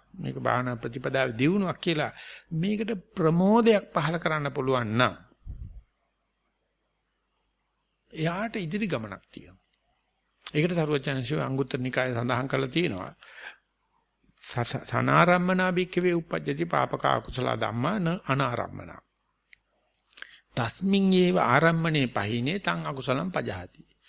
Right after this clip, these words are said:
මහණි ලෝකේ උපදින තා කෙලෙස් උපදින්නේ අරමුණක් ඇතුව.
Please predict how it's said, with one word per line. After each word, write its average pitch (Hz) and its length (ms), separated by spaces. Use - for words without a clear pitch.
මහණි 165 400
ලෝකේ 165 400
උපදින 180 460
තා 196 580
කෙලෙස් 175 380
උපදින්නේ 180 440
අරමුණක් 175 480
ඇතුව. - 300